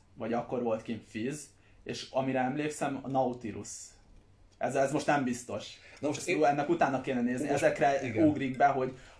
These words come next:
Speaker 1: hogy akkor volt kijövőben Nautilus, meg a Lulura emlékszem, amikor még kijött.
Speaker 2: Most
Speaker 1: Így
Speaker 2: én, én is
Speaker 1: elsőnek.
Speaker 2: beúsztam saját magam a csőbe, mert ki fog,
Speaker 1: Ugye?
Speaker 2: ki, ki fog jönni, hogy amúgy így rohadtul nem
Speaker 1: És
Speaker 2: tudom,
Speaker 1: Fizz
Speaker 2: hogy mi,
Speaker 1: amúgy,
Speaker 2: mi, mi
Speaker 1: ja.
Speaker 2: után jött. Én úgy emlékszek, hogy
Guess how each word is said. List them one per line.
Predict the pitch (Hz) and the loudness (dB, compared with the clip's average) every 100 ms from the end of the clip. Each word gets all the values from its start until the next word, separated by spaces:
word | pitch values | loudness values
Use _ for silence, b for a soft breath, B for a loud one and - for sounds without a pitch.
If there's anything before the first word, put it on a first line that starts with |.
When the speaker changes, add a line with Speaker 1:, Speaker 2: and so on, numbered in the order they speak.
| - | -4
Speaker 1:
hogy | 139 | 4
akkor | 160 - 143 123 | 4 4 2 4
volt | 131 - | 0 2
kijövőben | 151 127 117 110 | 0 2 0 -2
Nautilus, | 113 135 156 156 | -2 0 0 0
meg | 156 135 | 0 -2
a | 139 | 0
Lulura | 147 135 113 | 0 0 0
emlékszem, | 104 107 107 - 117 | -2 -6 -8 -6 -6
amikor | 110 117 107 107 | -6 -6 -6 -6
még | 104 | -8
kijött. | - 107 98 95 | -8 -8 -8 -8
Speaker 2:
Most | 117 | -4
Speaker 1:
Így | 165 | -2
Speaker 2:
én, | 120 | 0
én | 113 | 0
is | 147 | -2
Speaker 1:
elsőnek. | 123 110 | -2 0
Speaker 2:
beúsztam | 127 120 135 120 | 0 0 -4 -6
saját | 127 117 117 | -4 -4 -4
magam | 120 120 | -6 -6
a | |
csőbe, | 117 127 120 120 | -6 -6 -4 -4
mert | 123 127 - - - | -4 -6 -10 -16 -12
ki | - | -8
fog, | 147 | -4
Speaker 1:
Ugye? | 123 147 156 | 0 2 2
Speaker 2:
ki, | |
ki | 180 202 | 2 2
fog | 151 135 | 2 2
jönni, | 143 147 | 2 0
hogy | 143 | -2
amúgy | 143 147 | -2 -4
így | 143 143 | -4 -2
rohadtul | 151 139 - 120 | 2 2 2 -2
nem | 120 123 | -4 -2
Speaker 1:
És | 123 | -2
Speaker 2:
tudom, | - | 6
Speaker 1:
Fizz | 170 156 | 6 8
Speaker 2:
hogy | 156 | 6
mi, | 151 | 6
Speaker 1:
amúgy, | 160 151 - 151 | 6 2 -2 -4
Speaker 2:
mi, | |
mi | 170 | 2
Speaker 1:
ja. | 135 135 | 2 2
Speaker 2:
után | 135 127 135 | 2 2 2
jött. | 143 | 0
Én | 147 - | -2 0
úgy | 202 202 - | 0 0 0
emlékszek, | 120 117 120 - 156 - | -4 -2 -4 -4 -6 -4
hogy | 113 | -8